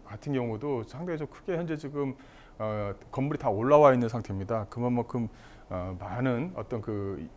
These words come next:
많은 그 임차 수요층들을 형성할 수 있다. 이렇게 좀 보시면 될 것 같은데요. 이 공사 기간이 이제 올해 시월 달에 이제 매-, 마무리가 이제, 어, 됐습니다.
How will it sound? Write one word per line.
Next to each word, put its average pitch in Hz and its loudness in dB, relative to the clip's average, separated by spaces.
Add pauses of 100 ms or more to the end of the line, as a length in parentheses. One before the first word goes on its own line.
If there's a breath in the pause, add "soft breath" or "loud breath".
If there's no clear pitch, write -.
많은 135 -2
그 107 -6
임차 127 -2
수요층들을 135 -4
형성할 143 -4
수 110 -8
있다. 107 2
이렇게 104 -4
좀 113 -4
보시면 110 -4
될 95 -4
것 - -2
같은데요. 101 0 (400 loud breath)
이 123 2
공사 151 8
기간이 175 8
이제 147 4
올해 135 6
시월 180 2
달에 147 6
이제 131 0
매-, 107 -2
마무리가 127 -2
이제, 107 -4 (440 loud breath)
어, 98 -8
됐습니다. 110 -4